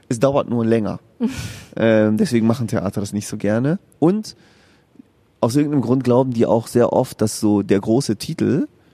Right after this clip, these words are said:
Speaker 1: wenn da jetzt irgendwie Kleist noch irgendwo im Hintergrund mitschwingt, dass das Publikum zieht.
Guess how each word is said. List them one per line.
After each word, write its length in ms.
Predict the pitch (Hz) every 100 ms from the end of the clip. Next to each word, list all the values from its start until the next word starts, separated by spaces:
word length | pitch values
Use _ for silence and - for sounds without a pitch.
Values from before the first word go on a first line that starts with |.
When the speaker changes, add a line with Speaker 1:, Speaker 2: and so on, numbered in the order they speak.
| _ -
Speaker 1:
wenn 160 | 104
da 80 | 90
jetzt 200 | 92 107
irgendwie 260 | 98 101 98
Kleist 440 | - - 117 -
noch 80 | 101
irgendwo 360 | 90 107 104 104
im 80 |
Hintergrund 440 | 107 110 104 101 -
mitschwingt, 600 | 107 - - 104 113 -
dass 120 | 104
das 120 | 107
Publikum 540 | - 123 - 110 95 -
zieht. 400 | - 90 -